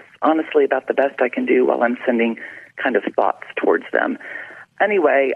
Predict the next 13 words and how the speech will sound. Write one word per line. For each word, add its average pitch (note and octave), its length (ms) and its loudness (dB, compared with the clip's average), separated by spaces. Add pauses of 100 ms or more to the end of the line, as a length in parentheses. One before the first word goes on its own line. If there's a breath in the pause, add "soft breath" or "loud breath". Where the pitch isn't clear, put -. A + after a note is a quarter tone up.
um, F3+ 380 2 (200)
didn't D#3 200 4
know D#3+ 80 4
if D3+ 80 -4
that's C#3+ 180 0
something D#3 260 0
that C#3+ 200 0
I C#3+ 100 0
will C3 140 2
get B2+ 180 0
better C3 200 0
with, B2 200 -2
with - 120 2